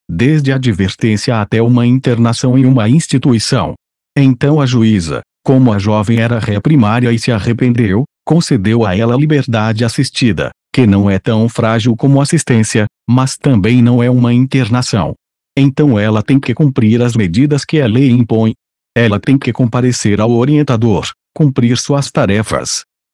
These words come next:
Se ela descumprir essas regras, a penalidade que foi imposta a ela, ela pode vir a ter uma penalidade mais intensa, que seria a internação. Mas eu não acredito que isso vá acontecer, diante do arrependimento dela,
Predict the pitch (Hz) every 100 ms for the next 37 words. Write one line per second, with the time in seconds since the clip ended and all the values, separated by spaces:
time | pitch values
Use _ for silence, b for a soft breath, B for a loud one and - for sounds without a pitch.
0 | - - - 120 113 104 104 90 - 147
1 | 135 107 120 135 104 92 98 101 80 65
2 | 64 - _ - 123 131 120 117 107 113
3 | 120 120 110 92 127 135 156 110 107 -
4 | 123 110 101 76 67 - _ 120 127 135
5 | 135 127 123 90 107 135 131 117 117 127
6 | 120 143 131 131 117 101 101 117 107 143
7 | 131 143 123 110 - 71 - _ - 160
8 | - 95 117 127 120 156 185 135 107 123
9 | - 101 71 - _ _ _ - 127 131
10 | 117 113 110 101 - 131 107 110 113 117
11 | 135 95 - 110 110 113 127 117 120 120
12 | 78 - - _ 90 104 123 101 104 113
13 | 120 131 156 123 107 107 104 107 113 120
14 | 85 71